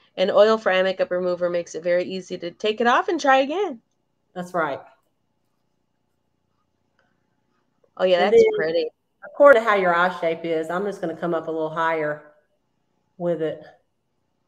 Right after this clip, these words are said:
Speaker 2: Mm, I like that. That's pretty, isn't
Speaker 1: Yeah,
Speaker 2: it?
Speaker 1: that's
Speaker 2: That's
Speaker 1: real
Speaker 2: the thing
Speaker 1: pretty.
Speaker 2: about these books is it's colors you might not normally use, you know?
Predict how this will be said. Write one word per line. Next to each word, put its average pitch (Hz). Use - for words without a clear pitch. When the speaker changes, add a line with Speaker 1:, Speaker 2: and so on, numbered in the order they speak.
Speaker 2:
Mm, 208
I -
like 180
that. 156
That's -
pretty, 220
isn't 180
Speaker 1:
Yeah, 185
Speaker 2:
it? -
Speaker 1:
that's 196
Speaker 2:
That's -
Speaker 1:
real 143
Speaker 2:
the -
thing 349
Speaker 1:
pretty. 359
Speaker 2:
about 233
these -
books 247
is 202
it's 196
colors 247
you 208
might 190
not 185
normally 196
use, 170
you 185
know? 180